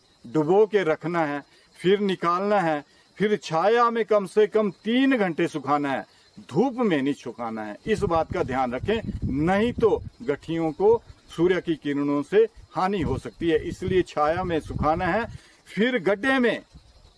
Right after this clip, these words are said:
जो हमारी प्रक्रिया है, कभी हम बात करेंगे कि उन गड्ढों में इसका सुरक्षित भंडारण कैसे करते हैं,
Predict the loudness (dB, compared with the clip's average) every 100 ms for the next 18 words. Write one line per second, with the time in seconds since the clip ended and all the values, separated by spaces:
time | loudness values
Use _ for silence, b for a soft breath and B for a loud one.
0 | _ -6 0 0 2 2 0 0 -2 2
1 | 0 2 0 0 0 2 0 0 -2 0
2 | 0 -2 -2 _ -2 0 0 0 -2 0
3 | -2 -4 -4 -4 -2 -4 -2 -4 -4 -2
4 | 0 0 0 -2 -2 0 0 0 -2 -2
5 | -4 -2